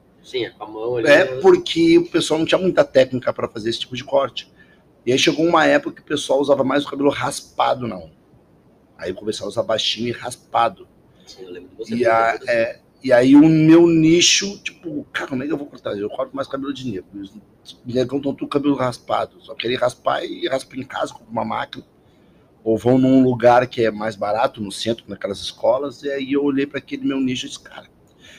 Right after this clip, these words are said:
Speaker 2: tem que fazer algo diferente." E aí comecei a olhar os filmes na T V. Na época era muito difícil ver um filme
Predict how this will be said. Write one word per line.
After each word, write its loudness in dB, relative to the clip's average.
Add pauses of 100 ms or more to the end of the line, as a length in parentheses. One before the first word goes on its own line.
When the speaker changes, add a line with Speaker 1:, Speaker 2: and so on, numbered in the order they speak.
(160)
Speaker 2:
tem -16
que -20
fazer -4
algo -2
diferente." -4 (400)
E -6
aí 2
comecei -2
a -2
olhar 0
os -4
filmes -6
na -8
T -10
V. -6 (280)
Na 0
época -4
era -12
muito -12
difícil -16
ver -8
um -10
filme -10